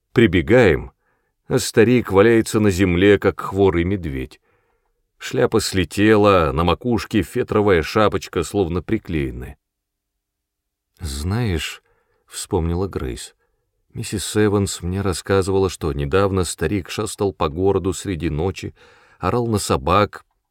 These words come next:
распахивал калитки. А Плевака шёл следом, все калитки затворял. «Не забывай запирать на ночь, когда меня нет дома», строго сказал Джек. «Чего бояться?»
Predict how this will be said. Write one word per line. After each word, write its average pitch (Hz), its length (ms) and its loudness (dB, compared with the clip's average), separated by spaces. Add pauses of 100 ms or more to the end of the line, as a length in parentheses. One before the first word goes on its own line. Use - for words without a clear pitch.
(180)
распахивал 95 720 0
калитки. 90 560 -8 (880)
А 104 140 -2
Плевака 95 640 2
шёл 120 240 -6
следом, 92 720 -2 (420)
все - 300 -2
калитки 98 480 0
затворял. 92 640 -4 (1300)
«Не 98 120 -4
забывай 104 560 6
запирать 92 560 4
на 101 240 4
ночь, 95 220 0
когда 78 280 0
меня 76 260 0
нет 78 240 -6
дома», 64 340 -6 (340)
строго 98 720 -2
сказал 76 420 -6
Джек. 67 380 -14 (1040)
«Чего 123 420 0
бояться?» 110 600 -6